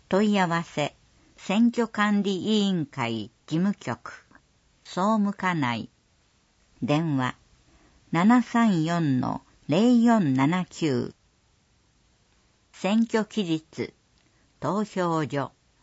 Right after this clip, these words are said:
四月二十日日曜日、午前七時から午後八時、町内六カ所の投票所。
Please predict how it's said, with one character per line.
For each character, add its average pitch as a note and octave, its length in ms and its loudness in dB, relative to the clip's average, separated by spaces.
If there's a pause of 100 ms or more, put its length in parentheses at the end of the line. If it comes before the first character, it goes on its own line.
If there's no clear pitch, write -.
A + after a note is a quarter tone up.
(800)
四 - 200 -4
月 A3 320 2
二 F#3 160 -4
十 - 160 -20
日 - 260 -4 (200)
日 E3+ 360 -2
曜 D#3 260 2
日、 - 220 -8 (800)
午 A#3 160 0
前 D#3+ 360 0
七 G3+ 300 2
時 F#3+ 140 -6
か C3+ 180 -6
ら A#2+ 220 -2 (180)
午 G#3 140 0
後 C3+ 260 -2
八 D3 320 -6
時、 A#2+ 240 -8 (760)
町 A#3 260 2
内 D3 340 0
六 D3 180 -4 (140)
カ A#3 140 -2
所 F#3 220 -6
の B2+ 160 -2
投 D#3 300 -4
票 C#3+ 380 -2
所。 B2 260 -6